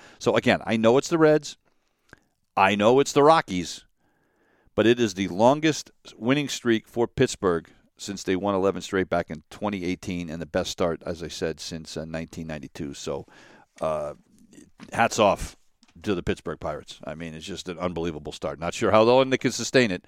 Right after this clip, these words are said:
but a great start. That's gonna do it for us here this morning. As I said, we'll be here today, tomorrow, and Wednesday. Uh, my stepson's coming in. We're gonna start construction of the deck, uh, here in the house. I'm gonna be, uh, Mister Uh, home Improvement for the next week or so. I'm gonna try to do a,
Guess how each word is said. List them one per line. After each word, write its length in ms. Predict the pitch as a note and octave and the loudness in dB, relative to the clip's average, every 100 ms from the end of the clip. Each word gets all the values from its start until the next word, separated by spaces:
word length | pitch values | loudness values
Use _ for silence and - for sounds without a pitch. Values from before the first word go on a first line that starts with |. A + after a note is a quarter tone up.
| - _ - | -20 _ -4
but 80 | |
a 60 | G2 | -4
great 260 | E2+ F2+ D#2+ | -2 -4 -4
start. 320 | - D2+ C2+ _ _ - - - - - - | -6 -6 -6 _ _ -18 -18 -20 -20 -8 4
That's 180 | F3 | 6
gonna 160 | G#3+ F#3 | 6 6
do 140 | E3 | 8
it 80 | E3 | 6
for 180 | - C#3+ | 6 4
us 160 | C3+ - | 4 4
here 140 | C#3 | 2
this 180 | B2 - | 2 0
morning. 260 | C3+ B2+ | 0 2
As 140 | C3 C3+ | 2 2
I 60 | |
said, 280 | A#2+ - C#3 | 0 2 2
we'll 140 | A#2+ D3+ | 2 0
be 180 | E3+ | 0
here 200 | C#3 D3+ | 0 0
today, 440 | D3 A#2 G2+ D3+ F3+ | 0 -2 2 4 2
tomorrow, 440 | - D#3+ D3 D3 | 0 0 2 2
and 120 | C#3+ | 0
Wednesday. 460 | A#2+ G2 F2 G2 F#2+ _ - - _ - | 0 -2 0 2 2 _ -20 -20 _ -2
Uh, 280 | F2+ F#2 F2 | 2 4 2
my 80 | F#2 | -2
stepson's 420 | - B2 C3 A2+ | 0 0 0 -8
coming 240 | - A#2+ | -2 0
in. 100 | A2+ | 0
We're 100 | G2 | -2
gonna 180 | F#2+ F#2+ | -4 -6
start 260 | - A2+ G#2+ | 0 0 0
construction 580 | G2 - A2+ - A2 | -8 -6 -4 -4 -8
of 140 | F#2+ F2 | -8 -8
the 80 | E2+ | -4
deck, 460 | D#2 A2 - - _ | 2 2 0 -20 _
uh, 400 | - F2+ F2 E2 | -12 -8 -6 -6
here 240 | F2 B2 G#2+ | -4 2 2
in 80 | G#2 | 2
the 120 | F#2+ | 0
house. 320 | G2 F#2+ - | 0 0 -2
I'm 140 | F#2 | -8
gonna 180 | F#2+ G2 | -4 -6
be, 320 | F2+ F#2+ F#2 | -4 -6 -4
uh, 160 | F2+ E2+ - - _ - | -2 -4 -6 -20 _ -8
Mister 440 | G2 - G#2+ G2 | -6 -2 0 2
Uh, 400 | F#2+ F2 E2 D#2 | 2 0 -2 -4
home 180 | B2 B2 | -2 0
Improvement 500 | G#2 B2+ A#2+ G2 E2+ | 0 2 2 0 -6
for 240 | - G#2+ | 0 0
the 100 | G2 | 0
next 200 | F#2+ - | -4 -8
week 260 | F2 G2+ - | -4 -4 -2
or 60 | |
so. 300 | G2 G#2 F#2 | -4 -2 -2
I'm 100 | G2 | -2
gonna 160 | F#2 F#2 | -6 -8
try 240 | - A#2 | -2 2
to 80 | B2+ | 2
do 220 | A#2+ B2 | 2 2
a, 180 | A2+ D#2+ | 2 0